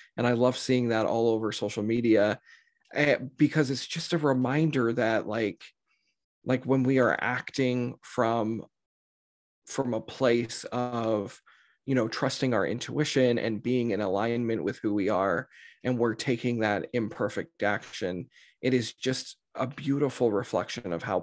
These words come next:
perfect we are as humans and our abilities to go out there and get it done regardless of our circumstances. And, like, I think this is, for me, that was a big, that was another big kind of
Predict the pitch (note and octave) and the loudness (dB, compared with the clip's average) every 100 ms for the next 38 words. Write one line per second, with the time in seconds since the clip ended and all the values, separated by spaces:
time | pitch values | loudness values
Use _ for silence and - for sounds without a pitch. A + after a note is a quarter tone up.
0 | - - G2 - - - - - - _ | -4 -4 -4 -4 -8 -10 -20 -20 -20 _
1 | A#2+ G#2 D#2+ E2+ E2 - - A2 E2+ C#2+ | -2 0 0 0 -2 -4 -6 -6 -6 -6
2 | C3 - C3 B2+ B2 C3 B2 B2 A#2 A#2 | -8 -8 -4 -2 2 2 2 0 0 2
3 | A2 A2+ - - G#2+ F2+ F#2+ - F2+ F2 | 0 -4 -8 -4 0 2 0 0 0 0
4 | F2 - - _ - B2 G#2+ A#2 F2+ E2+ | -2 -8 -20 _ -4 -2 -2 0 0 0
5 | A2 F2+ E2+ F2 - B2+ D#3 D3 D3 F3 | 0 2 0 -2 -4 2 2 2 0 2
6 | D3+ A#2+ G#2+ - - A#2+ B2 - B2 A#2+ | 4 4 2 -6 -8 -6 -4 -4 -4 -4
7 | - D3+ C3+ B2+ - - B1+ - G#1 - | -4 -4 -4 -6 -6 -6 -6 -8 -8 -10
8 | - _ _ - - - C#3+ D3 C#3 C#3 | -20 _ _ -20 -20 -2 2 2 4 2
9 | - D#3 D3+ D3+ D3 C3+ A#2+ - - C#3+ | 2 0 0 -4 -2 -2 -4 -10 -6 0
10 | C3 D3 D3+ C3+ C3 - _ _ _ _ | 2 4 4 4 0 -4 _ _ _ _
11 | _ _ _ _ _ _ _ _ - C3+ | _ _ _ _ _ _ _ _ -8 0
12 | C3 D3+ C#3 C#3 B2+ B2+ B2+ B2 A2+ - | 0 2 0 0 2 4 2 0 -10 -16
13 | _ _ _ _ _ _ - C3 C#3+ C#3+ | _ _ _ _ _ _ -8 -4 -2 0
14 | C#3 C#3+ B2+ B2 C3 C3 A#2+ - C3+ B2 | 2 4 2 4 4 4 0 -6 -4 -2
15 | A2+ A2+ - | -2 -6 -14